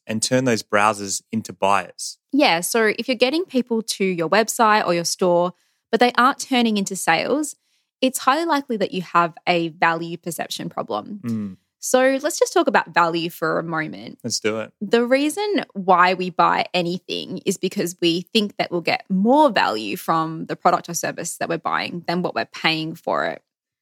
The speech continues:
Speaker 1: Yeah, and I guess in simple terms, when we say value, we're really just talking about delivering something that's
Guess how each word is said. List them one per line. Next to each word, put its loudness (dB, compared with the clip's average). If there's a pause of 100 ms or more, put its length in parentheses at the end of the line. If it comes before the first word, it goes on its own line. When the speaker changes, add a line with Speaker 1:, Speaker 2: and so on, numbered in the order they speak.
(160)
Speaker 1:
Yeah, 6
and 0
I 2
guess 0
in 0
simple 0
terms, 2
when 0
we 0
say 2
value, -2
we're 2
really 2
just -2
talking 0
about 0
delivering 0
something -2
that's -4